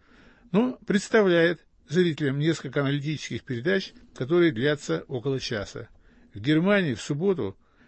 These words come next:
один час и пятнадцать минут в передаче «Хет-трик» досконально обсуждается ситуация, где бы вы думали, во второй Бундеслиге. А в тот же день с шести до восьми часов вечера на главном канале страны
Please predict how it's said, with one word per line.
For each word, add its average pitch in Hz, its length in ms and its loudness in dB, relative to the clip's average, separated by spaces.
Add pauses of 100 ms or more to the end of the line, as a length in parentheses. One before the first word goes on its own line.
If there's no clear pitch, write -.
(140)
один 175 280 2
час 170 400 0
и 170 140 -6
пятнадцать 165 540 -4
минут 180 320 -4 (160)
в - 40 -20
передаче 156 460 0
«Хет-трик» - 680 -2 (300)
досконально 190 520 2
обсуждается 160 600 -2
ситуация, 151 680 -2 (540)
где 151 260 0
бы 185 60 2
вы 175 160 0
думали, 117 420 -2 (440)
во 160 100 -2
второй 196 360 4
Бундеслиге. 117 720 -6 (440)
А 123 120 -4
в - 40 -18
тот 190 200 4
же 165 80 -2
день 190 200 0
с - 40 -2
шести 180 340 -2
до 165 80 2
восьми 165 300 0
часов 151 220 -2
вечера 156 420 -2
на 131 140 -2
главном 175 360 2
канале 131 320 -2
страны 113 440 -6